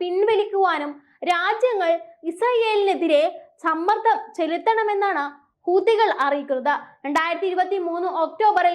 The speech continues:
ഗസയിൽ ഇസ്രയേൽ യുദ്ധം ആരംഭിച്ചതു മുതൽ ഇറാനുമായി സഖ്യമുണ്ടാക്കിയ ഹൂത്തികൾ പലസ്തീനികൾക്ക് ഐക്യദാർഢ്യം പ്രഖ്യാപിക്കുന്ന പ്രവർത്തികളുമായി ഇസ്രയേലുമായി ബന്ധിപ്പിച്ചിരിക്കുന്നതോ ബന്ധപ്പെട്ടിരിക്കുന്നതോ ആയി കരുതുന്ന കപ്പലുകളെ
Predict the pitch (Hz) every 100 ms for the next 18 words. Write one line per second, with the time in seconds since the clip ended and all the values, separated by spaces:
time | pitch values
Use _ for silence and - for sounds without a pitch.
0 | 285 349 392 440 440 349 392 440 466 466
1 | 392 359 349 - 302 311 339 392 415 427
2 | 440 392 330 330 - _ 381 427 466 523
3 | 554 508 453 330 - 359 349 480 466 415
4 | 403 403 392 - 349 349 392 381 302 381
5 | - _ 370 370 370 480 508 440 415 415
6 | - 330 330 381 415 403 403 381 349 359
7 | 349 359 359 339 - 330 302 311 403 381
8 | 381 370 294 302 - _ 320 359 453 466
9 | 440 415 381 359 254 269 _ 294 339 427
10 | 440 427 403 370 415 392 349 370 339 330
11 | 381 381 381 359 392 392 392 392 370 370
12 | 349 339 370 370 349 339 415 403 330